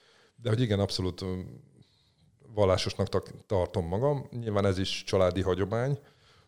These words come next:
Ö, gyerekkoromban mi templomba járós család voltunk, tehát vasárnapunkat ott töltöttük, aztán ugye a gimi alatt nekünk kötelező vos-, volt vasárnaponként a mise, ö, amivel mondjuk lehet, hogy azt érték el, hogy utána viszont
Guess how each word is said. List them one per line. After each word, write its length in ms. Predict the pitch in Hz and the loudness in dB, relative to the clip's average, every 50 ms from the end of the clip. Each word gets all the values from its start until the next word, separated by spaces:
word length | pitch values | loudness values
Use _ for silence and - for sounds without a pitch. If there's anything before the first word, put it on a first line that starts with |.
| _ _ - - - - 90 87 | _ _ -20 -20 -20 -20 -12 -8
Ö, 220 | 90 90 87 87 87 92 98 | -6 -4 -4 -4 -6 -6 -2
gyerekkoromban 560 | 101 107 98 95 - - 104 92 90 87 90 85 | 0 2 2 2 2 0 0 0 0 0 0 -2
mi 80 | 85 | -4
templomba 520 | 78 - 101 98 95 - 120 113 104 104 101 | -2 2 2 2 2 2 0 2 4 4 4
járós 360 | 107 107 104 104 110 101 - | 6 4 4 4 2 -2 0
család 340 | - - 113 107 98 101 107 | 2 2 2 2 2 0 0
voltunk, 420 | 113 117 113 107 - 113 110 104 | 0 2 2 2 0 -2 -2 -2
tehát 180 | - 80 76 - | -4 -4 -4 -2
vasárnapunkat 840 | 92 87 - - 95 90 92 90 - 85 82 - - 80 - - - | -4 -2 0 0 0 0 0 -2 -4 -8 -10 -10 -12 -12 -12 -10 -8
ott 180 | - 120 - - | -6 -6 -6 -2
töltöttük, 580 | - 117 113 107 - 107 104 - 113 110 - | 0 0 0 2 0 -2 -4 -4 -6 -4 -4
aztán 280 | - 98 - - 90 - - - | -4 -6 -4 -4 -6 -6 -4 -4
ugye 180 | 113 101 98 | -2 0 0
a 40 | 95 | 0
gimi 240 | 98 98 110 110 104 | 0 -2 -2 0 2
alatt 220 | 104 95 90 - | 2 2 0 -2
nekünk 340 | - 90 - - 90 90 - _ - - _ | -6 -8 -8 -10 -14 -16 -16 _ -20 -16 _
kötelező 440 | - 113 - - 95 95 90 92 95 | -6 -4 -2 0 0 0 0 -2 -4
vos-, 240 | 87 90 - - - - - - _ _ _ - | -4 -6 -6 -8 -10 -14 -20 -20 _ _ _ -14
volt 300 | 101 98 104 101 95 - | -2 2 2 2 2 2
vasárnaponként 800 | - 98 90 - 104 90 90 90 - 90 87 - - 90 82 | 0 0 2 2 0 0 0 -2 -4 -4 -4 -4 -6 -8 -6
a 40 | 82 | -6
mise, 360 | 82 95 110 - - 135 127 - - - _ _ _ _ _ _ _ _ _ _ _ - | -4 -4 -2 -2 -2 -2 -2 -4 -10 -20 _ _ _ _ _ _ _ _ _ _ _ -6
ö, 160 | - 104 101 92 85 - | -2 -2 0 -2 -2 -2
amivel 340 | - 107 107 107 98 107 104 | 0 2 2 6 6 6 6
mondjuk 240 | 110 110 113 107 | 6 4 2 4
lehet, 180 | - 107 104 101 | 4 4 4 6
hogy 100 | - 104 | 6 4
azt 160 | 95 - - | 4 6 6
érték 320 | 110 98 - - 107 101 - | 4 4 4 2 2 2 4
el, 100 | 95 92 | 4 6
hogy 140 | 95 98 - | 4 4 2
utána 300 | - 107 - 98 92 95 | -2 -4 -2 -2 0 0
viszont 380 | 98 95 - 98 95 90 - | 0 0 0 0 -2 -2 -4